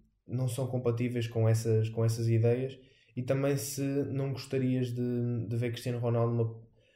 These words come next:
com funções mais específicas e mais simples, porque se aquilo que eu poderia fazer com Cristiano Ronaldo seria simplesmente, hum, aprove-, retirar as suas melhores qualidades, que é contra-movimentos e ataque à zona de finalização,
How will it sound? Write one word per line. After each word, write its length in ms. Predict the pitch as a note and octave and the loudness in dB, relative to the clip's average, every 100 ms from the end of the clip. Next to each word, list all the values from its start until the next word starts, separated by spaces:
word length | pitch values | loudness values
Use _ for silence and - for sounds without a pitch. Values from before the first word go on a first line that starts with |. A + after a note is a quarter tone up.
| _ - | _ -4
com 220 | C3+ C3 | -2 0
funções 540 | - C3+ - B2+ A#2+ | -2 -2 -2 -2 0
mais 260 | A#2+ C3 A#2+ | 0 0 -2
específicas 680 | - - C#3 C#3 C3+ B2+ | -4 -6 -6 -6 -4 -4
e 60 | B2 | -2
mais 220 | A#2+ A#2 | -2 -2
simples, 440 | - A2 A2 G2+ - _ | 0 -2 -2 -8 -14 _
porque 160 | - | -20
se 420 | - - G#2+ A2 A2 - _ _ - | -14 -6 -2 -2 -4 -10 _ _ -6
aquilo 240 | A2 A#2 | 0 0
que 80 | A#2 | 0
eu 60 | A2+ | 0
poderia 300 | A#2 A#2+ A#2 | 0 2 0
fazer 280 | A#2 A2+ | 2 2
com 120 | A2+ A#2 | 2 0
Cristiano 260 | - A#2 | 0 -2
Ronaldo 320 | A#2+ A#2 A#2 | 0 2 0
seria 480 | A2+ - A2+ A#2 A2+ - _ _ - | -2 -2 0 0 -2 -10 _ _ -10
simplesmente, 800 | - B2 A#2 A#2 A#2+ A#2 A2+ - | -4 -2 2 4 4 2 -2 -4
hum, 540 | B2 A#2 A#2 A2+ A2+ A2+ | 0 2 4 6 4 2
aprove-, 360 | A2+ A#2+ A#2+ | -2 0 0
retirar 400 | - - A#2+ A#2 A2+ A2 - | -2 -2 4 4 4 2 -2
as 80 | |
suas 180 | - A#2 | -6 -2
melhores 200 | A#2 A2+ | 0 2
qualidades, 420 | A#2 A#2 A#2 A2+ | 2 4 4 2
que 140 | - A#2 | 2 4
é 120 | A2+ | 4
contra-movimentos 880 | A2+ C3 B2 A#2 A#2 A#2 A#2 B2 - - | 2 -4 0 2 2 4 2 0 -6 -4
e 240 | A#2+ A#2 | -2 -2
ataque 320 | A2+ A#2 A2+ | -2 -2 0
à 40 | A2+ | 2
zona 160 | A2+ | 2
de 80 | A2 | 2
finalização, 760 | A2+ A2+ A2+ A2+ A2+ A2+ A#2 | 2 4 4 4 2 0 0